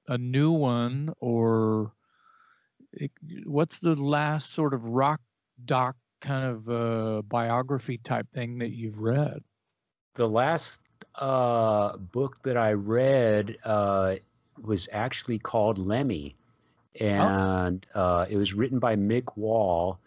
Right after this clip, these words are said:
Speaker 2: who is a famous rock and roll journalist who's done, uh,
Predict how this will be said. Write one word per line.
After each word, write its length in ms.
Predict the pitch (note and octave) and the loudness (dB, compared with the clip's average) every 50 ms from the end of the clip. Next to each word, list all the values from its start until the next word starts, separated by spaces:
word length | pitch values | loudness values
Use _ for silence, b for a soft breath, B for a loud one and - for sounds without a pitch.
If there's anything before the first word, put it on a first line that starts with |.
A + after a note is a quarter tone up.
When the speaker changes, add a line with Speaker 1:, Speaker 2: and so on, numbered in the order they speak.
| b b b b b b b b _ _ | b b b b b b b b _ _
Speaker 2:
who 240 | - G#2 G2 F#2 F#2+ | -4 -2 0 0 0
is 160 | F#2 F2 G2 | 0 0 0
a 160 | G2 F#2 F2 | 0 0 0
famous 520 | E2 - - G#2+ G2+ G2 G2 G2 F#2 - - | 0 -2 0 0 0 0 0 -2 -2 -4 -2
rock 280 | G2+ F2+ F#2 F#2+ - | 0 0 0 0 -2
and 100 | G2 F#2 | -4 -4
roll 180 | F#2 F#2 F2+ F2 | -2 -2 -2 -2
journalist 760 | E2 - - F#2 F2 F2 F2 F2 F2 F2+ F2 F2 - - - | -4 -4 -4 -2 -2 -2 -2 -2 -2 -2 -2 -2 -2 -4 -6
who's 260 | - G2+ F2+ E2+ E2 D#2+ | -4 -4 -4 -4 -6 -4
done, 520 | - G#2 F#2 F2+ F2+ F2+ F2+ F2+ E2+ F2 | -2 -2 0 0 0 0 -2 -2 -2 -2
uh, 320 | E2+ E2+ E2 E2 E2 D#2 | -2 -2 -2 -2 -2 -4